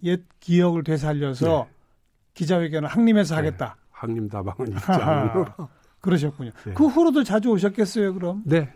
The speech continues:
Speaker 2: 자주 오셨고 홍세화 선생님이 그래도 항림 커피 맛을 인정해 주시고 "야, 파리보다 더 맛있는데." 할 정도로.
Speaker 1: 네, 네. 뭐 방금 언급하셨으니까 얘기인데 제 기억에도 항림이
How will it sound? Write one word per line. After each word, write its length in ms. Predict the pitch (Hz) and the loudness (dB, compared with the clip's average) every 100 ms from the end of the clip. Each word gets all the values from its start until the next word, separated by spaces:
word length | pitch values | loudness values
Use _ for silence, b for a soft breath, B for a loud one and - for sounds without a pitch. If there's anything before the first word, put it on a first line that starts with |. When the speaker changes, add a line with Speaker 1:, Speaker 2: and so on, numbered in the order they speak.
| - - | -20 -14
Speaker 2:
자주 220 | 135 135 | -8 -6
오셨고 580 | 117 127 113 - 113 113 _ _ _ _ | -6 -8 -10 -12 -12 -14 _ _ _ _
홍세화 320 | 170 160 170 | 0 2 0
선생님이 500 | 139 139 120 110 104 - | 0 0 2 0 -2 -8
그래도 360 | - 113 107 98 b b b | -8 -6 -6 -10 b b b
항림 400 | - - 151 131 113 | -12 -2 0 0 -2
커피 300 | - 160 147 | -6 -4 -2
맛을 360 | 131 104 107 | -2 -4 -6
인정해 420 | 113 113 120 107 98 | -6 -4 -2 -2 -2
주시고 480 | 92 - 98 92 - - 165 | -10 -12 -10 -10 -14 -16 -10
"야, 260 | 139 143 117 - | -8 -8 -10 -8
파리보다 560 | 160 151 131 110 104 | -2 0 0 -2 -4
더 180 | 95 107 | -4 -4
맛있는데." 580 | 95 - 131 113 104 104 | -4 -2 0 2 0 -2
할 140 | 98 | -6
정도로. 460 | 95 98 98 98 98 147 | -6 -6 -4 -6 -2 -2
Speaker 1:
네, 600 | 147 147 147 143 143 143 | 0 -2 -4 -6 -8 -10
네. 340 | 143 143 143 143 - b b b b | -10 -12 -12 -16 -18 b b b b
뭐 100 | 226 | -4
방금 320 | 190 202 202 | 0 0 2
언급하셨으니까 920 | 170 185 208 170 185 226 - 190 175 185 | 2 2 2 0 0 0 0 -2 0 -2
얘기인데 680 | 170 170 165 156 190 202 202 B B B B B B _ - | -2 -4 -6 -4 -2 -4 -6 B B B B B B _ -10
제 200 | 175 185 | -6 -4
기억에도 920 | 202 220 196 185 175 202 226 226 254 _ _ _ _ _ _ | 0 0 0 -6 -4 -4 -2 -2 -6 _ _ _ _ _ _
항림이 920 | - 262 269 262 240 208 226 254 262 | -8 -2 0 2 2 0 0 0 -2